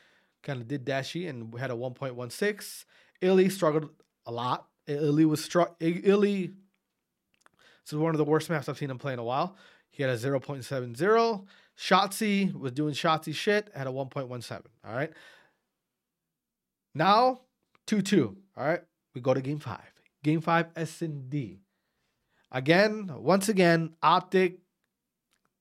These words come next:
they go up, and they just seem like they just cannot close the show. There's something, there's something that needs to be tweaked there.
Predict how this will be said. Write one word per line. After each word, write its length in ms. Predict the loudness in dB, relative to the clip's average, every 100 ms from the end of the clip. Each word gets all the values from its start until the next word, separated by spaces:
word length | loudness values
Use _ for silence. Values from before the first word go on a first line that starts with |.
| _
they 100 | -8
go 260 | 2 4 6
up, 320 | 6 4 -4 _ _ _ _ _ _ _ _
and 120 | -8
they 80 | -4
just 220 | -4 -4
seem 280 | 0 2 4
like 220 | 4 2
they 100 | -2
just 180 | -4 -6
cannot 540 | -8 -8 -4 -4 -4
close 380 | -8 -6 -6 -6
the 80 | -8
show. 320 | -8 -10 -16 _ _ _ _ _ _ _ _ _ _ _ _ _ _ _ 2
There's 160 | 4
something, 360 | 6 4 4 4
there's 180 | 4 4
something 300 | 2 2 0
that 80 | 2
needs 140 | 2
to 60 | 0
be 100 | -2
tweaked 340 | 0 0 0
there. 240 | -16 -20